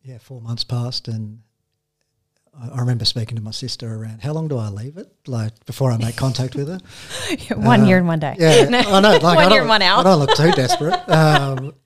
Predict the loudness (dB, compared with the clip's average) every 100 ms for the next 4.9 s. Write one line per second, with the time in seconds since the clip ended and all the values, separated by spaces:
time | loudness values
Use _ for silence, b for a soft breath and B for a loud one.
0 | _ _ _ _ -4 -2 -2 -2 -6 _
1 | b b b _ 0 2 2 2 -2 -4
2 | -8 -20 _ _ -8 -2 0 0 -2 -4
3 | -8 -12 -10 -4 -2 0 0 0 0 -4
4 | _ -12 -8 -6 -6 -6 -10 -12